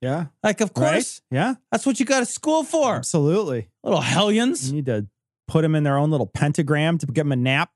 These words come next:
Speaker 2: Fucking salt the earth around 'em in a circle like Supernatural or
Speaker 1: Jesus.
Speaker 2: something.
Speaker 1: Yeah.
Speaker 2: It's fucking ridiculous. What this, what this is specifically referring to,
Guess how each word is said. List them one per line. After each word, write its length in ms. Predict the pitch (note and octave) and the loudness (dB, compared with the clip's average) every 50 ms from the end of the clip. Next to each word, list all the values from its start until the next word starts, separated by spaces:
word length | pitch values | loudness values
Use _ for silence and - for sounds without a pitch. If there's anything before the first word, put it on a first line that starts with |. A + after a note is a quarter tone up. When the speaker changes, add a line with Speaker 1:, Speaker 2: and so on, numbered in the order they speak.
| _ - D3 - | _ -14 -6 -2
Speaker 2:
Fucking 280 | A#3 G#3+ - G3+ D#3 | -2 0 0 -2 -4
salt 420 | B2 - - - G#3 G3 G3+ G3+ - | -4 -6 -4 -2 0 0 0 0 -2
the 140 | G#3+ F3 | -2 0
earth 280 | C3 D3+ F#3 G3 F#3+ - | 0 0 0 0 0 0
around 440 | F#3+ D3+ C#3 D3 D3+ D#3 E3+ F#3 G3 | 0 0 2 0 2 2 2 2 2
'em 100 | F#3 E3+ | 0 0
in 60 | E3 | -2
a 100 | - A2+ | -4 -6
circle 520 | - - - - F3+ F3 F3+ E3+ A3+ - | -8 -6 -2 0 0 0 0 -2 -2 -2
like 180 | F#3 C#3 C3 A#2 | 0 0 -2 -2
Supernatural 760 | - - - G#3+ F#3 F3+ D#3 C#3+ D3+ F3 G3+ G#3+ - - A2+ G#2+ | -2 -2 0 0 0 0 0 0 2 0 0 -2 -4 -6 -6 -4
or 40 | G#2+ | -4
Speaker 1:
Jesus. 120 | A2 - - | -6 -6 -6
Speaker 2:
something. 320 | A#2+ G#2+ G#2 - A#2 A2+ | -6 -6 -6 -4 -2 0
Speaker 1:
Yeah. 260 | A2 A#2 A#2+ A#2+ A2+ - _ _ _ _ _ _ _ - | 2 2 2 0 0 -2 _ _ _ _ _ _ _ -12
Speaker 2:
It's 140 | - - - | -10 -6 -2
fucking 260 | - F3 E3 - D#3 | 0 0 0 0 0
ridiculous. 300 | D3 D#3+ F3 D#3 E3 C#3 | 0 0 0 0 0 0
What 100 | D3 G3 | 0 2
this, 240 | G3 C4 B3 - - _ _ _ _ - | 2 0 0 -2 -6 _ _ _ _ -4
what 140 | - G#3+ - | -4 0 0
this 120 | C4 A3 | 0 0
is 120 | G#3+ G3 - | 0 -4 -4
specifically 480 | - - A3 - - D#4 D#4+ C#4+ C#4 A3+ | -2 -2 0 2 2 0 2 2 2 2
referring 440 | G3 F3+ D3+ - A3+ B3 A#3+ G3+ | 2 2 2 0 0 0 0 0
to, 380 | E3 - D#3+ D3 C#3 C#3 C3 | 0 0 0 2 2 0 -2